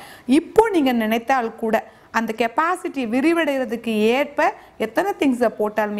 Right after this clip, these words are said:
எவ்வளோ நாலேஜபிளான விஷயங்களை எடுத்தாலும், உங்களுடைய capacity expand ஆகி அதை ஏற்றுக்கணும். அது இன்னும் இன்னும் வளருமே தவிர, அது திருப்பி back to the square one-ஆ போகாது. இந்த ஆய்வு நம்மளுக்கு எவ்வளோ ஒரு அழகான விஷயத்தை சொல்லுது,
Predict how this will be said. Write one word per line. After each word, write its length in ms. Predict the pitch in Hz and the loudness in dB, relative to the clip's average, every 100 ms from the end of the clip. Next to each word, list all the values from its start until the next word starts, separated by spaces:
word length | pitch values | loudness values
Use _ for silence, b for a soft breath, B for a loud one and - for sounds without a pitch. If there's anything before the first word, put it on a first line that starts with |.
| 208 | 0
எவ்வளோ 200 | 254 349 285 | 0 0 0
நாலேஜபிளான 600 | 226 240 262 254 240 254 269 | 0 0 -2 -2 0 0 0
விஷயங்களை 460 | 226 - 226 208 175 | -2 -2 -2 0 0
எடுத்தாலும், 480 | 220 226 226 196 330 B B - | -2 -2 -2 -2 -6 B B 0
உங்களுடைய 320 | 240 233 214 220 | 2 2 0 -2
capacity 520 | 214 240 262 254 240 254 | -2 -2 -4 -4 -2 -2
expand 500 | 190 - - 294 285 202 | -2 -4 -2 0 0 0
ஆகி 220 | 190 - 415 B B 196 | -4 -2 -4 B B -2
அதை 120 | 196 202 220 | 0 2 0
ஏற்றுக்கணும். 560 | 262 247 226 202 190 190 B | 0 -6 -6 -4 -4 -8 B
அது 120 | 214 208 233 | -2 2 2
இன்னும் 320 | 320 427 427 381 | 4 4 2 2
இன்னும் 260 | 339 392 359 233 | 2 2 0 0
வளருமே 400 | 226 302 311 247 - | 0 0 0 -2 -2
தவிர, 240 | 190 196 220 - - - | -4 -2 -2 -2 -8 -6
அது 100 | 196 190 - | -4 -4 0
திருப்பி 320 | 339 349 320 240 208 | 0 2 -2 -2 0
back 160 | 220 269 | 0 0
to 60 | 285 | -4
the 100 | 233 226 | -2 -2
square 280 | - 202 202 190 | -2 -2 -2 -4
one-ஆ 200 | 190 233 233 | -2 -4 -2
போகாது. 500 | 196 180 185 180 185 185 B B 294 | -2 -2 -4 -4 -4 -4 B B 0
இந்த 140 | 359 392 254 | 2 2 0
ஆய்வு 220 | 240 269 247 | 0 0 0
நம்மளுக்கு 280 | 208 196 208 | 0 0 0
எவ்வளோ 200 | 214 285 302 | 2 0 0
ஒரு 80 | 214 185 | 0 -2
அழகான 380 | 202 220 233 220 | -4 -4 -2 -4
விஷயத்தை 380 | 220 233 226 196 226 | -2 -2 0 -2 0
சொல்லுது, 320 | 208 214 214 | 2 2 2